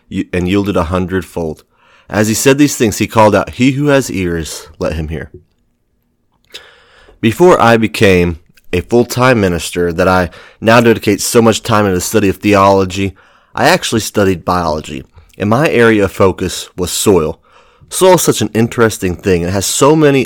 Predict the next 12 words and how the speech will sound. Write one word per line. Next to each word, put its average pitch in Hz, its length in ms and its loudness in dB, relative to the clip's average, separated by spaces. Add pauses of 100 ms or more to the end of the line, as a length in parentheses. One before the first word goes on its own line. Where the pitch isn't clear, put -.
large 98 580 0
effects - 680 -6
on 90 120 2
an 82 80 -2
ecosystem. 78 760 -8 (560)
You 135 100 0
can 131 120 2
ask 113 240 4
gardeners, 110 500 4
biologists, 98 640 2
and 90 140 -6
farmers 104 500 2